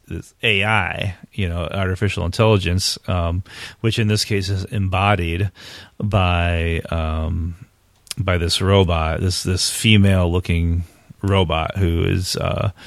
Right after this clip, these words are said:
structured to be sexually attractive, physically attractive, right? And,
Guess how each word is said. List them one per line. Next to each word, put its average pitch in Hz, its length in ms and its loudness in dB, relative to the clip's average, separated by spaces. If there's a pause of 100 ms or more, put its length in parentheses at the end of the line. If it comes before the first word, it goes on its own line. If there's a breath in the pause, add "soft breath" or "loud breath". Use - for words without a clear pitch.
(260 loud breath)
structured 98 880 2 (140)
to - 100 -2
be 85 480 -2 (140)
sexually 90 680 -2
attractive, 87 600 -2
physically 92 560 -2
attractive, 85 720 -4 (440 loud breath)
right? 110 300 2 (420 loud breath)
And, 113 500 0